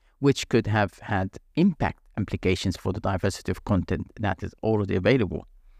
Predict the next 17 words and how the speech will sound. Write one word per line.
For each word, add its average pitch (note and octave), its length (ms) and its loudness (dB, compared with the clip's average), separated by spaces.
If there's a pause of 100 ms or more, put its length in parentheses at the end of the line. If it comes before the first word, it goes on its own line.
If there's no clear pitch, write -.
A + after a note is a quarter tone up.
(140)
Ultimately, C3+ 560 2
we C3 100 0
will A#2+ 120 2
never C3 260 4
know G#2 320 2 (400)
what C3+ 400 2
might A#2+ 320 2
have G#2 160 -4 (100)
been, G2 400 -2 (540)
but A#2+ 340 2 (160)
the A#2 160 -2
America D#3 360 2
Online B2 400 2
and G2+ 120 -2
Time A2+ 260 2
Warner G2+ 280 -2
merger G2 480 -4